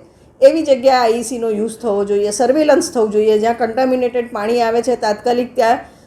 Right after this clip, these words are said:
ચોખ્ખા પાણીનું આયોજન, ક્લોરીનની ટેબ્લેટ્સનું વિતરણ થવું જોઈએ. પણ જો તમે આંખ બંધ કરીને એવું કહેશો કે વડોદરા સેફ છે, અહીંયા કોલેરાના કેસ જ નથી, તો અમે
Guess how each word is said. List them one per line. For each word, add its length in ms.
ચોખ્ખા 380
પાણીનું 400
આયોજન, 420
ક્લોરીનની 420
ટેબ્લેટ્સનું 580
વિતરણ 380
થવું 180
જોઈએ. 360
પણ 180
જો 100
તમે 220
આંખ 260
બંધ 220
કરીને 260
એવું 160
કહેશો 240
કે 140
વડોદરા 360
સેફ 360
છે, 100
અહીંયા 300
કોલેરાના 500
કેસ 160
જ 80
નથી, 300
તો 40
અમે 160